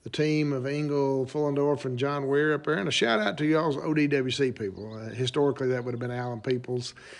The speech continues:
and, um, Wade Free, and some of those guys have probably moved on at this point in time. But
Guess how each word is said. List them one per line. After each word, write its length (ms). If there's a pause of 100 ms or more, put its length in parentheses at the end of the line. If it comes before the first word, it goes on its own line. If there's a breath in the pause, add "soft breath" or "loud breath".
(280 loud breath)
and, 480
um, 400 (140)
Wade 400
Free, 240
and 100
some 160
of 60
those 100
guys 240
have 100
probably 280
moved 280
on 320
at 80
this 80
point 260
in 80
time. 320
But 100